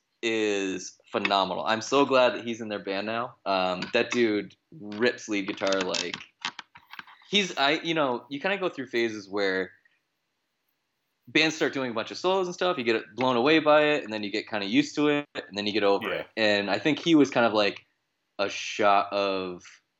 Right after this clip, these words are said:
Speaker 1: adrenaline. Um,
Speaker 2: Yeah.
Speaker 1: I'm not super familiar with Arsis. I would, that's one we could probably do for a deep dive, actually. I thought of that the other day. Um,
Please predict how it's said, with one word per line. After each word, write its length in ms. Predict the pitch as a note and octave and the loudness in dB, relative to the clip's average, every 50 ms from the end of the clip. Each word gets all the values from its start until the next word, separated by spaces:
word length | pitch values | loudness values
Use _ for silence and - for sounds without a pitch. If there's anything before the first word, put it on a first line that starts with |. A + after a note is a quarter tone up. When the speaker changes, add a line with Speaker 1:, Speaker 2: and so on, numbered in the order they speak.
| _ _ _ _ G2+ | _ _ _ _ -8
Speaker 1:
adrenaline. 760 | G2 F2+ G#2 A2 A2 G#2+ G#2 G2+ F#2+ F2 E2 D#2 D#2 F2+ - _ _ _ - | -8 -6 -6 -2 0 0 0 0 -2 -4 -6 -10 -12 -16 -18 _ _ _ -4
Um, 720 | F#2+ F#2 F2+ F2+ F2 F2 F2 E2+ E2+ E2+ E2+ F2 F2 F#2+ G2 | -2 0 0 0 0 0 -2 -4 -6 -8 -10 -10 -12 -12 -12
Speaker 2:
Yeah. 300 | G2+ F#2 F2 E2 E2 D#2+ D#2 - - _ | -10 -10 -8 -8 -8 -10 -12 -16 -8 _
Speaker 1:
I'm 200 | - A2+ A#2+ A#2+ | -2 0 0 2
not 300 | A#2+ B2+ C#3 E3 - _ | 2 4 2 2 0 _
super 300 | - - - F#3+ F#3 F3 | -6 -4 -4 0 0 0
familiar 400 | D#3 - - C#3 C#3 C#3 C#3 C#3 | 0 0 -2 0 2 2 4 4
with 140 | A#2+ A2 - | 4 4 2
Arsis. 500 | - G2 G2+ A2 A#2 - D#3+ D#3+ D#3+ - - | 2 2 2 2 0 -2 -4 -4 -4 -2 0
I 80 | G#2+ G#2+ | 0 2
would, 220 | G#2 G#2 G2+ - | 2 0 0 0
that's 380 | B2+ C3+ C#3 C3+ - - - - | 0 0 0 -2 -6 -14 -18 -18
one 220 | B2+ A#2 A#2+ A#2 A#2+ | -8 -6 -6 -4 -4
we 100 | A#2 G#2+ | -6 -6
could 120 | - A#2 - | -8 -6 -4
probably 220 | A2+ G#2+ G2+ G2+ | -4 -4 -4 -4
do 160 | F#2+ G#2+ G2+ | -4 -6 -6
for 120 | F#2+ - G#2+ | -4 -4 -4
a 80 | G2+ | -4
deep 240 | F#2 G#2 G#2+ A2+ - | -2 -4 -4 -2 0
dive, 240 | G#2 F#2+ F2+ F2 E2+ | 2 2 2 2 2
actually. 400 | E2+ F2 - - - F2 F2 E2+ | 0 -2 -2 -4 -6 -8 -8 -6
I 40 | - | -4
thought 160 | - G2+ F#2+ | -2 -2 0
of 80 | F#2+ | 0
that 140 | F#2 - - | -2 -2 -2
the 100 | F#2 F#2 | -2 -2
other 140 | F2 F2+ F2+ | -2 -2 0
day. 340 | F2+ G2 G2 F#2+ F2+ F2 - _ _ _ - - _ _ _ _ _ _ _ A2+ | 2 4 4 4 2 0 -4 _ _ _ -20 -20 _ _ _ _ _ _ _ 2
Um, 600 | A2 G#2 G2 F#2+ F#2+ F#2 F2+ F2+ F2 F2 F2 | 4 4 4 4 4 2 0 -2 -6 -10 -14